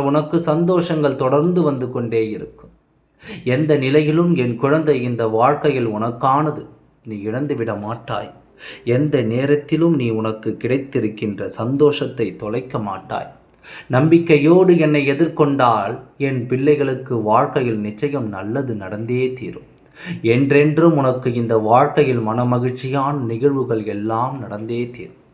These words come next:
இந்த வாழ்க்கை உனக்கு கொடுத்தது ஒவ்வொன்றிற்கும் பின்னாலும் இருக்கின்ற நல்ல செய்தியை இனிமேல் நீ கண்கூடாக காண்பாய்.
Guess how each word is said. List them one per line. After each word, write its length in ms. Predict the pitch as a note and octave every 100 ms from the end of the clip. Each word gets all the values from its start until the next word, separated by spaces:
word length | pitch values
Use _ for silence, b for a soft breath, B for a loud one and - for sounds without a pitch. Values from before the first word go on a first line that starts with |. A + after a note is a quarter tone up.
| _ B F3
இந்த 180 | F3 G#3
வாழ்க்கை 400 | F#3 F3+ G#3+ G#3+ F#3
உனக்கு 340 | E3+ D#3+ D#3 D3
கொடுத்தது 500 | D#3+ F3+ F3+ D3+ C#3+
ஒவ்வொன்றிற்கும் 880 | C3 C#3+ D#3 E3 D#3+ D3 C#3 D3 G#2+ G#2 A#2+ _ _
பின்னாலும் 600 | - B2 C#3 C#3 C#3 C3+
இருக்கின்ற 440 | B2+ C#3 C#3+ C3+ A#2+
நல்ல 320 | A2+ A#2 B2+
செய்தியை 520 | A#2+ B2 C3+ C#3+ C#3+ C#3 B B B A#2+
இனிமேல் 560 | A#2 B2 C#3+ C#3 C3 B2
நீ 100 | A#2
கண்கூடாக 800 | - A#2 B2 C3+ C3 C3+ B2+ C#3
காண்பாய். 520 | - G#2 G2 G2+ G2+